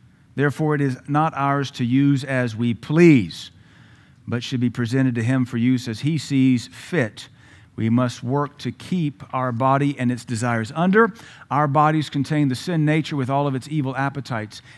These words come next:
That's why it's called this body of death. Your soma, your body, contains sarx,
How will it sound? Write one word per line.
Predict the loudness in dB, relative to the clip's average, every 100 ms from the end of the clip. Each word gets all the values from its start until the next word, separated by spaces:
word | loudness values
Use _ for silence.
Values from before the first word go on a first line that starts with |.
| -4
That's | -4 -2
why | -2
it's | -2
called | -4 -4
this | -4 -4
body | -2 -2 -2
of | -4
death. | -2 -2 -2
Your | -4 -4
soma, | -2 0 2 4 2 -2
your | -6 -4
body, | 0 0 0
contains | -2 -4 -2 0 -2
sarx, | -2 0 0 -2 -6 -12 -12